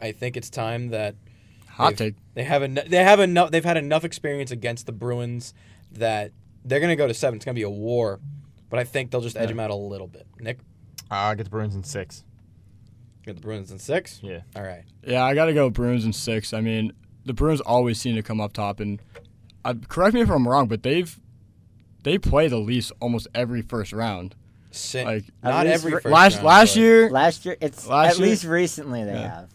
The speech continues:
Speaker 2: Uh, although a game seven would be in, a game seven against the Leafs is always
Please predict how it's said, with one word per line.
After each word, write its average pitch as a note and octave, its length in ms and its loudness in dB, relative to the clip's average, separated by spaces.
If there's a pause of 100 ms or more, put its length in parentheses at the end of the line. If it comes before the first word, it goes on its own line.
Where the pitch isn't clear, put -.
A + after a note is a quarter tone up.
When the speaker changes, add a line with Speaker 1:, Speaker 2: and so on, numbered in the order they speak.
(300)
Speaker 2:
Uh, F3 160 8
although G3+ 340 10
a F3 60 6
game F#3+ 240 6
seven E3 400 4
would C#3 160 2
be B2 180 -2
in, A#2+ 160 -4 (140)
a C#3 80 -2
game E3+ 200 2
seven D#3 280 0
against C#3 200 0
the A#2 60 -8
Leafs A#2+ 220 -6
is G#2 100 -8
always A#2 480 0